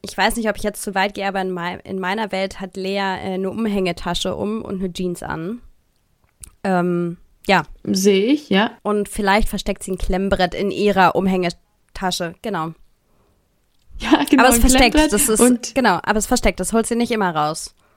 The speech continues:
Speaker 2: Das ist so im Laptopfach hinten drin.
Speaker 1: Genau, voll,
Speaker 2: Wo
Speaker 1: ja.
Speaker 2: man dann extra reingreifen
Speaker 1: Und blauer
Speaker 2: muss.
Speaker 1: Kugelschreiber.
Speaker 2: Und blau? Echt?
Speaker 1: Blau, ja, ja, voll.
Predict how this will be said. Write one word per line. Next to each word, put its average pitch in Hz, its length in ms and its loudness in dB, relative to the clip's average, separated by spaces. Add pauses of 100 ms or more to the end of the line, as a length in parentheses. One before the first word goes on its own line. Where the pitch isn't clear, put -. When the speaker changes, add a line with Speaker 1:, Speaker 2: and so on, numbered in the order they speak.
(560)
Speaker 2:
Das 240 160 4
ist 247 140 2
so 247 60 6
im 226 140 4
Laptopfach 214 680 0
hinten 185 300 2
drin. 180 380 -2 (500)
Speaker 1:
Genau, 180 300 -4
voll, 170 340 -10 (120)
Speaker 2:
Wo 196 80 0
Speaker 1:
ja. 190 60 6
Speaker 2:
man 185 140 2
dann 185 320 0
extra 196 320 -2
reingreifen 175 220 2
Speaker 1:
Und 240 120 0
blauer 208 300 8
Speaker 2:
muss. 170 100 2
Speaker 1:
Kugelschreiber. 190 600 2
Speaker 2:
Und 160 120 -12 (1080)
blau? 226 540 2
Echt? 254 440 0 (380)
Speaker 1:
Blau, 196 220 -2
ja, 202 240 -2
ja, 196 100 2
voll. 170 300 -4